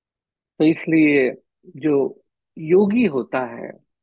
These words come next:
वह जब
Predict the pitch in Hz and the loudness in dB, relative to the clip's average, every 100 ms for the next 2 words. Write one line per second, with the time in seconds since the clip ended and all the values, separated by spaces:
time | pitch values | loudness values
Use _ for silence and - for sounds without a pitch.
0 | _ _ _ _ _ _ _ - 147 151 | _ _ _ _ _ _ _ -4 0 2
1 | 143 135 120 127 _ _ _ _ _ _ | 2 -2 -2 -10 _ _ _ _ _ _
2 | _ _ _ - 127 147 131 | _ _ _ -16 -2 -2 0